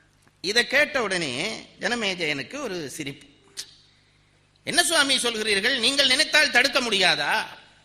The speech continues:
எப்பொழுதும் சொல்லுகிறேன் பாருங்க, ஏன் தடுக்க முடியாது? உங்களுக்கு தெரிந்திருந்தால் நீங்கள் தடுத்திருக்கலாமே. இல்லையப்பா, நான் நினைத்திருந்தாலும் தடுக்க முடியாது. இவன் இளமையிலே இருந்தவனுக்கு அதை ஒத்துக்கொள்ள முடியவில்லை.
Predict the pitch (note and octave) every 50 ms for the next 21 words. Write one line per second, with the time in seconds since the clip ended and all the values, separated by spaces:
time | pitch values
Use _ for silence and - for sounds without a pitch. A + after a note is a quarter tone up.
0 | _ _ _ _ - C3+ B2 D#3+ F#3 A#3 C4+ B3+ G3+ G3 F#3 F3+ E3 D3+ C#3+ C3+
1 | C3 A2+ G2+ - - - - - C4+ F4+ G4 D#4+ D#4+ C#4+ C#4 - C#4 C4 A3+ A3+
2 | A3+ A3+ G#3+ G#3 G3+ F#3 F3 F#3+ A3+ A#3 A#3 G#3+ G#3+ F#3+ B3 C#4 D#4+ D#4 D#4+ C#4+
3 | C#4 C4+ C#4 D4 C#4+ C4+ B3 A#3 A3+ - C4+ C#4 D4+ - - C#4+ C4+ A3+ B3 A3+
4 | G#3+ G#3 F#3+ F#3 D#3 C3 - C3+ D#3+ G3 A3+ G#3+ E3 - D3+ C#3 C#3 F3 G#3+ F#3
5 | D3+ D3 C#3 C3 C#3+ E3 G#3+ G#3 - A3 F#3+ F3 D#3 - C#4+ - D#3+ G#3+ G3+ E3
6 | B2 A2+ - - A#2 F#2+ - - - - - _ _ _ _ _ _ _ _ _
7 | _ _ _ _ _ _ _ _ _ _ _ _ _ _ _ _ _ _ _ _
8 | _ _ _ _ _ _ _ _ _ _ - - B3 C4+ C4+ C4 B3+ C4 D#4 F4+
9 | F4+ F4+ E4+ E4 D#4 C#4+ C#4+ C4 A#3+ B3 C4 C#4 C#4 C#4 C4+ C4 A#3 G#3 - A3
10 | G3+ F#3 G3+ D4 C4 A#3+ A#3 A3+ B3 B3 - - F#4 - E4+ D4+ C#4+ C4 B3 A#3
11 | A3+ B3+ B3+ A#3+ G#3 G3 E3+ C3+ B2 - -